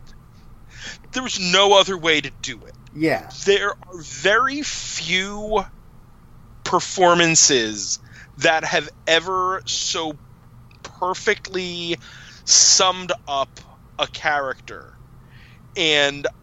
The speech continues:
Speaker 1: his Jonah was just perfect. I mean, he's voiced the character in a ton of places.
Speaker 2: Mm-hmm.
Speaker 1: It's the, just, he was so perfect. And I like that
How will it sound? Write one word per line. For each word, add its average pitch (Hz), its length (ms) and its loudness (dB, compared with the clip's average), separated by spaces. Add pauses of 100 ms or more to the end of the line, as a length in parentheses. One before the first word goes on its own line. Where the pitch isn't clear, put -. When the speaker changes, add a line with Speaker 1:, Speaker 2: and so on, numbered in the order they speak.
(560)
Speaker 1:
his 226 480 -2
Jonah 180 640 2 (120)
was 151 560 0 (520)
just 214 420 0
perfect. 165 460 -6
I - 40 -14
mean, 190 100 -10
he's 190 220 -2
voiced 165 600 2
the 170 80 0
character 165 600 0
in 156 160 -8
a 156 40 -4
ton 151 240 -2
of 143 120 -8
places. 139 760 0
Speaker 2:
Mm-hmm. 143 380 -6 (200)
Speaker 1:
It's - 540 2 (380)
the, 180 200 -2 (1000)
just, 202 340 0
he 220 240 -4
was 202 220 2
so - 360 4
perfect. 175 540 0 (140)
And 180 180 0
I 180 120 0 (180)
like 196 520 -4 (680)
that 156 380 2